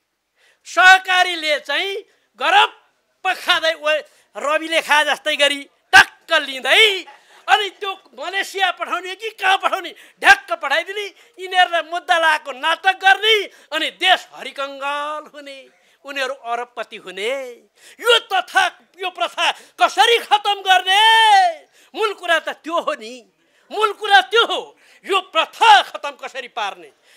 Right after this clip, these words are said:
यी मुलुकमा र यी बजेटमा र यी गरिबमा र अपराधीहरूको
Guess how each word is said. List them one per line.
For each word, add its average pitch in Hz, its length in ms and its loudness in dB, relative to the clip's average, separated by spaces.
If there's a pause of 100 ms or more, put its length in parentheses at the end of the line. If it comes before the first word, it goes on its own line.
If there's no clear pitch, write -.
(140)
यी 330 140 0
मुलुकमा 302 440 -2
र 311 40 4
यी 294 240 0
बजेटमा 285 480 -2
र 311 60 -4
यी 302 140 -6
गरिबमा 311 480 -2
र 320 160 0 (220)
अपराधीहरूको 370 840 0